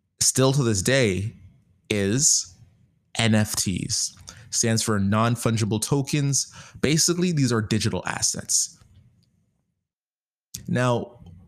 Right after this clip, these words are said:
when I was first hearing N F Ts described, people were telling me that there's literally people online right now who are buying digital art for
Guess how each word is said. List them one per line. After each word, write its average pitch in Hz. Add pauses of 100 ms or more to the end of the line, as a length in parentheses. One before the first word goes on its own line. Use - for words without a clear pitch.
(1200)
when 135
I 156
was 196
first 147
hearing 131
N 117
F 117
Ts 110
described, 101 (500)
people 180
were 123
telling 123
me 117
that 104 (1000)
there's 117 (120)
literally 113
people 160
online 107
right 113
now 110 (600)
who 127
are 123
buying 110 (160)
digital 160
art - (1500)
for 107